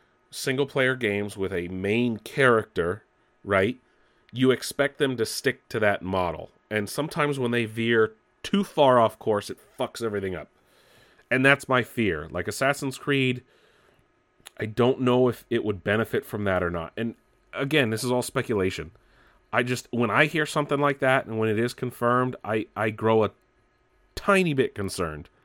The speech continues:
I really do. And I hope the franchise goes in the right direction. That's all I really care about, because it is one of my favorite gaming franchises. So,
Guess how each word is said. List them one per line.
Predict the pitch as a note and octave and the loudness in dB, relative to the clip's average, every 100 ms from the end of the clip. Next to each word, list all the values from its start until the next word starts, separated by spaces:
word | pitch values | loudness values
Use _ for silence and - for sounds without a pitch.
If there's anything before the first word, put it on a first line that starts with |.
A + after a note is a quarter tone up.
| _ _ _ _ _ A2+ | _ _ _ _ _ 0
I | |
really | A#2 A2+ A#2+ A2 | 0 4 6 6
do. | F2+ E2 D2 _ _ _ _ _ - | 2 -2 -6 _ _ _ _ _ -2
And | C3+ | 2
I | C3 A#2 | 4 2
hope | - D#3 C#3+ - | -2 2 2 2
the | C3 | -6
franchise | - A#2 A2 G#2+ F#2+ | -2 -2 0 -2 0
goes | G2+ F#2 | -2 0
in | F#2 | -2
the | |
right | F2+ E2+ - | -2 -4 -6
direction. | - E2 - - E2 | -4 -4 -4 -10 -10
That's | G2+ - - | -12 -14 -6
all | G#2+ A#2+ A#2 | -2 0 0
I | - | -2
really | A2 G#2+ G2+ | 0 -2 0
care | G2+ | 0
about, | F#2+ F#2 - | 2 0 -2
because | G2 A2+ | -6 -4
it | A2 A#2 | -2 0
is | G#2+ - - _ - | 0 -4 -20 _ -2
one | G#2+ A2+ | 0 0
of | A2 | 0
my | G#2 | 0
favorite | F#2+ G2 F#2+ E2 | 0 -2 -2 -4
gaming | F2 E2 D#2+ | -6 -6 -8
franchises. | D#2 D2+ - - - C3+ _ _ _ _ _ _ _ _ | -12 -14 -16 -16 -20 -20 _ _ _ _ _ _ _ _
So, | - G2+ F#2 F2 | 0 2 4 2